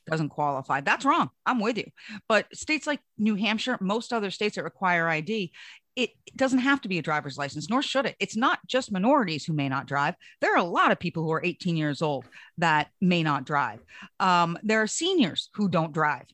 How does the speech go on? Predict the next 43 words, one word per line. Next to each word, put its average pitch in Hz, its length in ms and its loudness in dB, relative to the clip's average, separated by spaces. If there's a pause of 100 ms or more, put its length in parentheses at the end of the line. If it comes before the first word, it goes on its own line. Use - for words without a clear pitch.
and 180 160 0
still 170 400 -2 (160)
can 175 140 -4
vote. 147 220 -2 (160)
You 269 160 4
can 339 220 4
get 240 340 4
a 190 80 2
non-driver's 196 1400 0
license, 160 540 -2 (280)
government-issued 214 720 2
identification 160 920 -6 (240)
that 180 120 2
is 147 100 -6
accepted 214 440 -2
here 202 160 2
in 196 80 0
New 185 80 0
Hampshire, 170 340 -2
and 165 160 0
most 214 320 2
states 185 280 -2
allow 180 260 2
that. 156 200 0 (120)
And 262 420 2 (120)
most 262 340 4
states, 156 300 -2
if 196 140 -2
you 170 120 -4
literally 208 520 2
don't 214 300 0
have 202 300 2
the, 160 80 -2
whatever 165 380 0
the 156 80 -2
fee 143 220 -6
is, 131 100 -8
thirty-five, 170 420 -2
forty 160 220 -4
dollars 151 400 2
to 175 100 -12
get 240 240 -8
that, 147 200 2